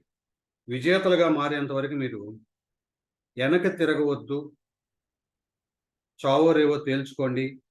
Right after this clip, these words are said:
నేను చెప్తున్నాను, ఆంధ్రప్రదేశ్ ఆర్థిక పరిస్థితి దృష్ట్యా భవిష్యత్తులో నోటిఫికేషన్లు ఇచ్చినా ఒక అరవయో, డెబ్బయో అలా ఆ రేంజ్లో ఉంటాయి.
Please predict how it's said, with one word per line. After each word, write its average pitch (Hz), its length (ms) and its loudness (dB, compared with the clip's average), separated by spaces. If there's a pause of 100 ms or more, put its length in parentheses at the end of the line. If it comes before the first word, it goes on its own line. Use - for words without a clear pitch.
(680)
నేను 190 200 4
చెప్తున్నాను, 190 540 2
ఆంధ్రప్రదేశ్ 170 560 2
ఆర్థిక 147 340 -4
పరిస్థితి 139 340 -8
దృష్ట్యా 135 420 -2 (200)
భవిష్యత్తులో 165 680 0
నోటిఫికేషన్లు 143 680 -4
ఇచ్చినా 131 540 -2 (2500)
ఒక 127 140 -4
అరవయో, 143 460 2
డెబ్బయో 139 720 -2
అలా 131 180 -2
ఆ 123 180 -2
రేంజ్లో 135 420 -6
ఉంటాయి. - 280 -12